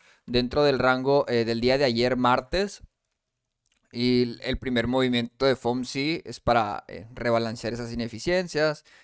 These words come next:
y a ver si ahora vamos por esa buy side, que es la que estamos, eh,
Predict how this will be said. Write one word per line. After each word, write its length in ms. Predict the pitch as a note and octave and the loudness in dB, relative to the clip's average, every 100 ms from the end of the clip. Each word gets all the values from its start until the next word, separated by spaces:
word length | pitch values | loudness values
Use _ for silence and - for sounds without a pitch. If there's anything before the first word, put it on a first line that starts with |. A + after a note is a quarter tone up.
| - | -8
y 220 | A#2+ A#2+ - | -2 -2 0
a 80 | |
ver 180 | A#2 A2 | 0 0
si 120 | - | 2
ahora 240 | C3 A#2+ B2+ | 4 6 6
vamos 360 | B2 B2 B2 | 4 2 -4
por 200 | - A#2 | -4 -6
esa 220 | A2 A#2 A2 | -4 -4 2
buy 280 | B2+ C3 | 4 4
side, 300 | A#2+ A2 F#2+ _ | 0 -8 -10 _
que 160 | - A2+ | -12 -10
es 120 | A2+ | -8
la 140 | A2 A2 | -8 -8
que 100 | A2 | -14
estamos, 540 | - A2+ A2+ A2+ - - | -10 -8 -6 -8 -12 -18
eh, 220 | - | -18